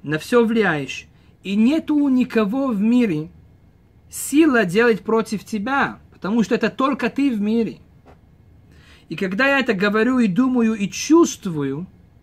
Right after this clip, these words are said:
полицейский приходит, и я уже от него потихоньку не имел никакая, э,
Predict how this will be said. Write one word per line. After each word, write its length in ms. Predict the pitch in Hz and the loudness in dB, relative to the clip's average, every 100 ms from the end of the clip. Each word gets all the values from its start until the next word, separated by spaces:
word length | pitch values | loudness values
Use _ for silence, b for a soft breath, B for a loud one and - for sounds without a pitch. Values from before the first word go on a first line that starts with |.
| _ | _
полицейский 540 | 156 175 175 254 - 226 | -6 -4 -4 -6 -6 -6
приходит, 540 | 202 - 151 139 151 - _ _ _ - - - - - _ _ - _ _ - b - | -6 -4 -4 -4 -10 -16 _ _ _ -20 -20 -20 -20 -20 _ _ -20 _ _ -20 b -6
и 80 | 175 | -2
я 140 | 220 | 2
уже 220 | 233 208 | 2 2
от 180 | 277 262 | 0 0
него 460 | 233 226 262 262 - _ - | 2 2 0 -4 -6 _ -8
потихоньку 760 | 190 208 196 269 311 - 220 | -6 -6 -4 -2 -2 -2 -2
не 280 | 208 214 214 | 0 0 0
имел 240 | 233 277 | 0 0
никакая, 1200 | 269 247 233 254 254 254 247 240 240 233 226 220 - - - - - | -2 -2 -4 -2 -4 -2 -2 -2 -2 -2 -4 -8 -12 -20 -20 -20 -20
э, 320 | 226 220 - | -20 -20 -20